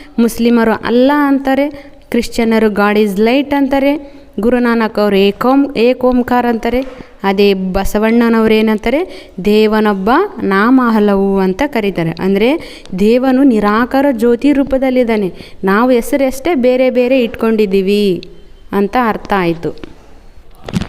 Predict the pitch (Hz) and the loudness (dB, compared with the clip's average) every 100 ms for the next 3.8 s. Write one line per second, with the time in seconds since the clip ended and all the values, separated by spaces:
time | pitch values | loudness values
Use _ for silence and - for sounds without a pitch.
0 | - 262 285 254 233 233 247 285 277 233 | -2 2 2 2 2 0 0 -2 -2 -2
1 | 220 214 277 403 - - - - - 240 | -4 -2 -2 -2 -6 -16 -18 -12 -2 0
2 | 254 285 294 294 330 - 233 220 208 240 | 2 2 2 2 0 2 0 0 0 -2
3 | 220 269 247 220 190 185 180 170 | 0 2 2 0 -2 0 0 -2